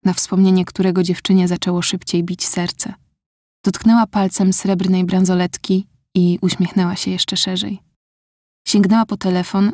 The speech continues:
i wystukała szybko wiadomość do chłopaka. „Do Josh. Jeszcze raz dziękuję za wczorajszy dzień i wieczór. Myślę, że powinniśmy porozmawiać o tym, co się stało.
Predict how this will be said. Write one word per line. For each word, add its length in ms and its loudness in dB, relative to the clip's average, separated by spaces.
i 80 2
wystukała 580 0
szybko 360 -2
wiadomość 520 -2
do 100 -2
chłopaka. 560 -8
„Do 320 4
Josh. 420 -2
Jeszcze 220 2
raz 180 0
dziękuję 440 0
za 80 -2
wczorajszy 480 -4
dzień 220 2
i 60 -2
wieczór. 440 -4
Myślę, 320 2
że 160 0
powinniśmy 640 2
porozmawiać 520 0
o 100 -4
tym, 180 -2
co 120 -6
się 120 -4
stało. 400 -6